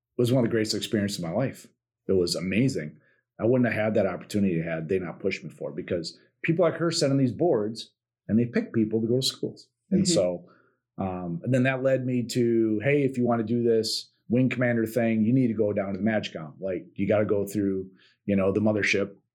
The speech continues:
Speaker 1: at A F R C, and to get down there, and then to get the opportunity, like, brief General Scobie at the time when he was a decom. Like, you have all these interactions that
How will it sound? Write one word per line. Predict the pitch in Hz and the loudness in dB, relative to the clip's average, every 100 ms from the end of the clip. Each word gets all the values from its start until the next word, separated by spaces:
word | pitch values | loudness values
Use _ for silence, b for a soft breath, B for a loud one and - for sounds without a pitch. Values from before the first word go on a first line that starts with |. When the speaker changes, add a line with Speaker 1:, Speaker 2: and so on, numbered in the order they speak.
| _ - | _ -2
Speaker 1:
at | 104 | 2
A | 110 | 2
F | 110 | 0
R | 98 95 | -4 -4
C, | 165 151 147 147 - | 0 2 2 0 -4
and | 104 | -2
to | |
get | 104 107 | 0 2
down | 110 110 | 0 0
there, | 123 156 | 0 2
and | 156 | 2
then | 139 143 | 2 0
to | |
get | 135 139 | 0 2
the | 147 | 2
opportunity, | - 147 139 | 0 -2 0
like, | 131 113 107 b b b _ _ _ _ _ _ _ _ _ _ _ | 2 2 0 b b b _ _ _ _ _ _ _ _ _ _ _
brief | - 98 98 | 0 0 2
General | 123 135 | 0 0
Scobie | - 214 170 | 2 2 2
at | 110 | -2
the | - | -2
time | 104 101 | -2 0
when | 101 | 2
he | 120 | 2
was | 131 127 | 2 2
a | |
decom. | 139 147 90 76 85 | 0 0 -2 -6 -6
Like, | 87 87 | -8 -2
you | 98 | 0
have | 90 | 2
all | 101 120 | 2 2
these | 131 113 | 2 2
interactions | 120 113 117 123 - 104 90 | 2 2 0 0 0 0 0
that | 95 95 90 | -4 -4 -6